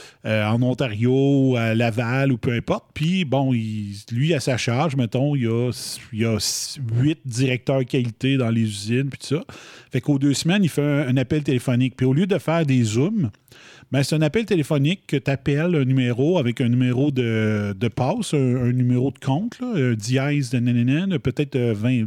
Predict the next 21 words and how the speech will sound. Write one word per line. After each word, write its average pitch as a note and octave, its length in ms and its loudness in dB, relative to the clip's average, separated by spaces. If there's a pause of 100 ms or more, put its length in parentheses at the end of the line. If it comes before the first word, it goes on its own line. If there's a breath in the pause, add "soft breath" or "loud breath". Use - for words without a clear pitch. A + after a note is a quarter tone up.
(120)
je, - 80 -12 (160)
non, G#2 220 -4
quinze, C#3 340 -2 (100)
peut-être D3 260 -4
dix A#2+ 180 -4
chiffres, F3+ 320 -2
douze C3 180 0
chiffres. - 340 -8 (680 loud breath)
Fait B2 120 -2
que C3 200 -2
t'appelles E3+ 300 2
à - 20 4
ce - 160 0
numéro-là, E3 400 4
tu - 120 -10
fais - 160 -2
ce - 140 -2
numéro-là, D3+ 420 2
puis D3+ 160 -2
là, F3 180 0 (100)
c'est G3+ 520 -2